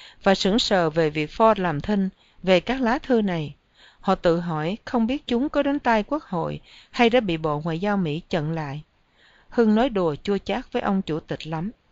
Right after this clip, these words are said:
Lần sau, cụ nên đích thân mang tới Quốc hội Mỹ thì có lẽ chắc ăn hơn. Lắm không thấy câu pha trò này buồn cười.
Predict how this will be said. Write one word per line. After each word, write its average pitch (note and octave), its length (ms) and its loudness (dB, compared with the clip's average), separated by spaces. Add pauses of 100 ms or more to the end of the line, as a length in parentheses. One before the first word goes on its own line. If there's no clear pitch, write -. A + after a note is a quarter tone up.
(500)
Lần E3 260 -2
sau, D#3+ 360 -6 (420)
cụ F3+ 180 4
nên A3+ 180 4
đích C#4+ 160 -2
thân A3 280 2
mang G#3+ 200 2
tới A#3 160 -2
Quốc D#4 160 -2
hội F#3 260 -2
Mỹ D#3+ 340 -4 (360)
thì F3+ 200 0
có - 160 -4
lẽ D#3+ 260 -4
chắc - 300 -8
ăn G3 180 0
hơn. F3+ 260 -4 (880)
Lắm G3 280 0
không G#3 240 0
thấy A3+ 160 -4
câu F#3 260 -2
pha G3 220 0
trò E3 260 -4
này D3 280 -6
buồn D3 220 -6
cười. C#3+ 280 -6